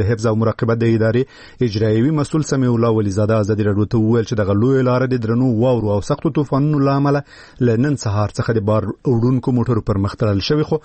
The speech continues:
د نورو مسافر وړونکو موټرو چې پر چاینونو او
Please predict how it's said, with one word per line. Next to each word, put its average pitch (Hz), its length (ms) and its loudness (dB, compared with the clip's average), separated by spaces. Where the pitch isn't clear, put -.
د 101 240 0
نورو 160 240 0
مسافر 156 340 -2
وړونکو 156 380 0
موټرو 147 320 0
چې 151 80 2
پر 120 220 -2
چاینونو 120 480 2
او - 20 4